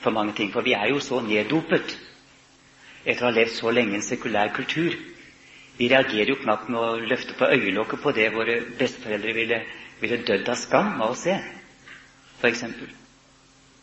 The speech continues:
Det er jo sannheten. Vi vet jo det at hvis det, det som i dag vises på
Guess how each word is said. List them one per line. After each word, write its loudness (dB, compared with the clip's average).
Det 0
er 2
jo -6
sannheten. -6
Vi 4
vet 2
jo -2
det 4
at 2
hvis -4
det, -10
det 0
som 0
i 0
dag 6
vises -2
på -4